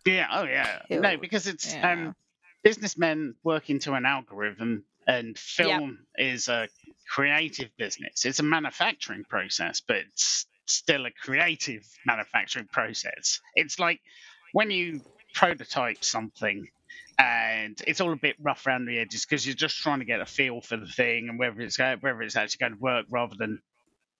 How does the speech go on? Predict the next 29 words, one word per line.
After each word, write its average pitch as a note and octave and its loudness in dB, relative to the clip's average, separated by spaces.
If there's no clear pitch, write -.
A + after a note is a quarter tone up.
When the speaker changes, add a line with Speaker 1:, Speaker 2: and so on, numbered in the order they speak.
Speaker 1:
concentrating G#2+ -2
on A2 -4
the G#2+ -4
finishing. - -4
Yeah, B2 2
but D3 2
you E3+ 2
still G3 2
Speaker 2:
Yeah. D#3+ 4
Speaker 1:
end D3+ -2
up C3 -2
lo-, C3+ -2
like C3+ 0
a B2+ -4
lamp, - -2
right? D3+ 0
And E3+ -6
film's B3 -2
exactly D#3+ 0
the D3+ -8
same E3 0
way. F#3+ -2
Like, C3 2
do F#3 8
you F3+ -2
want F3 0
a B2+ 4
lamp D3 0
or C3 2